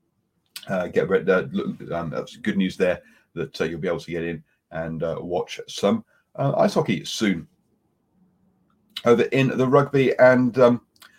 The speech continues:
uh, Solomon Alomalo has been ruled out for the rest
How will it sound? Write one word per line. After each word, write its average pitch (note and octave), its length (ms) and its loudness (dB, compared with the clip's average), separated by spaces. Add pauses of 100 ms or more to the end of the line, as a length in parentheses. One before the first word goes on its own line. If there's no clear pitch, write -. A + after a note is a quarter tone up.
(160)
uh, F2 220 -4 (720)
Solomon B2 300 4
Alomalo A2+ 580 4
has A#2 140 -4
been A2 200 0
ruled B2 240 4
out G#2+ 320 0
for B2 440 0
the G2+ 200 -2
rest F#2+ 420 -6